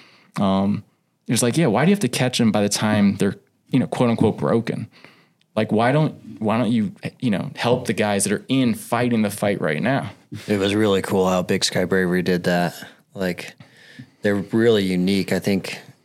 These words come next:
Speaker 2: when Big Sky Bravery was founded, I think they were one of the only ones, there could be more now, but that were reaching out to people that were still in, that were still active duty.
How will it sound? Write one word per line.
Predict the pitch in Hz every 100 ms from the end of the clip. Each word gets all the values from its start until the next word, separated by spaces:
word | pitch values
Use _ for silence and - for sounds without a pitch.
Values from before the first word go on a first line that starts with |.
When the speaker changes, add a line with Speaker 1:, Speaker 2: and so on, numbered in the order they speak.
| _ _ _ _ _ _ -
Speaker 2:
when | 104 98
Big | 110
Sky | - 113 92
Bravery | 95 98 90 87
was | 82
founded, | - 90 98 92 85
I | 85
think | - 104
they | 90
were | 82 85
one | 90
of | 87
the | 85
only | 87 92 85
ones, | 82 87 87 85 - - _ _ _ _ _ -
there | 90
could | - 107
be | 90
more | 87 87 82
now, | 82 87 82
but | 80 - _
that | 92 80
were | 78 82 80 90 - _ _ 113
reaching | 104 101 85 95
out | 85 80 -
to | 80 - _ _ _
people | 101 90 87
that | 82
were | 82
still | - 101 87
in, | 82 80
that | 78
were | 76
still | - - 82
active | 76 78 - 80 80
duty. | 80 80 80 -